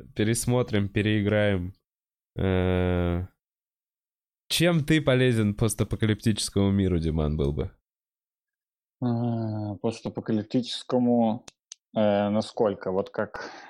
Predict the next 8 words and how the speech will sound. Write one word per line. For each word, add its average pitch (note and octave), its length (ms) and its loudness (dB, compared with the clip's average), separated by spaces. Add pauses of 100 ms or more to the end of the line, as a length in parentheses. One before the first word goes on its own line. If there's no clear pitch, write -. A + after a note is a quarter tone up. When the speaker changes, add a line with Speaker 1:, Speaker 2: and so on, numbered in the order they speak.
(120)
Speaker 1:
Мэд C3 260 2
Макс. A#2+ 680 0
Speaker 2:
как A#2 140 0
в A2+ 60 0
«Безумном A2+ 420 0
Максе», A2+ 480 0
да? G2+ 300 -2 (1200)
Э, G2 1040 -4